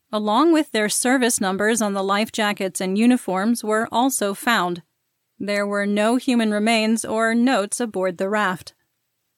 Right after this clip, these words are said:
On the Russian front, members of the two hundred and sixth Regiment of the L N R Second Army Corps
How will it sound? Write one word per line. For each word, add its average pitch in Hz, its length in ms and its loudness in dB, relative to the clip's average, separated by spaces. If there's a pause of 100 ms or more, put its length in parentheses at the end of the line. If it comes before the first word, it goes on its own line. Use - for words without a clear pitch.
(680)
On 202 200 -2
the 202 100 -2
Russian 214 440 2
front, 202 340 -2 (320)
members 247 480 4
of 208 140 0
the 208 80 0
two 277 280 2
hundred 247 280 4
and 202 140 0
sixth - 380 -2
Regiment 208 600 0
of 190 100 -2
the 196 160 -4
L 220 220 0
N 208 100 0
R 196 240 -2
Second 240 460 -2
Army 240 340 2
Corps 196 360 -2